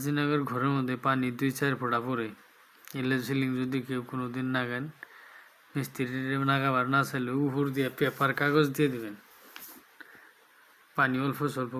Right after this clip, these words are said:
পড়লেও অসুবিধা হবে না, হুগায় যাবো গা। এরকম করে মারে নেন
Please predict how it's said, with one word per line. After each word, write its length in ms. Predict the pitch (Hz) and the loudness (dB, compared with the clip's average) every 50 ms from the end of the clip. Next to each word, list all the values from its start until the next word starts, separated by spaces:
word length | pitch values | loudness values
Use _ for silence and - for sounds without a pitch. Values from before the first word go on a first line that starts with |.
| 123 127 | -8 -4
পড়লেও 300 | 147 147 135 127 127 131 135 127 | -4 -2 0 0 0 -2 -2 -4
অসুবিধা 340 | 117 - 123 117 113 117 113 | -4 -4 -6 -6 -6 -4 -6
হবে 120 | 113 110 110 113 | -6 -6 -8 -8
না, 60 | 110 117 | -8 -8
হুগায় 260 | 117 117 117 117 113 110 | -6 -4 -4 -4 -4 -4
যাবো 160 | 113 113 113 117 | -4 -6 -6 -8
গা। 100 | 120 123 123 - - - - - - - - - - - - - - - - - - - - - - - - - - - - _ - - - - - 156 | -10 -12 -14 -18 -20 -20 -20 -20 -20 -20 -20 -20 -20 -20 -20 -20 -20 -20 -20 -20 -20 -20 -20 -20 -20 -20 -20 -20 -20 -20 -20 _ -20 -20 -20 -12 -10 -8
এরকম 280 | 131 135 127 127 127 123 123 | -6 -4 -4 -4 -4 -6 -6
করে 160 | 123 123 123 123 123 | -6 -8 -8 -6 -4
মারে 200 | 127 123 123 123 123 | -4 -4 -4 -6 -6
নেন 120 | 127 131 | -8 -8